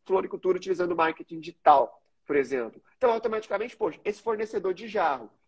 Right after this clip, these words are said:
que atende todas as floriculturas, né, do Brasil, lógico que vai ser super interessante pra ele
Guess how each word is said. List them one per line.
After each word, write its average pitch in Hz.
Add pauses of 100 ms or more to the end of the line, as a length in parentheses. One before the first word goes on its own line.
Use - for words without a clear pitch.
(100)
que 185
atende 208 (120)
todas 254
as 262
floriculturas, 196 (180)
né, 180
do 208
Brasil, 190 (320)
lógico 262
que 220
vai 214
ser 214
super 269
interessante 214
pra 277
ele 190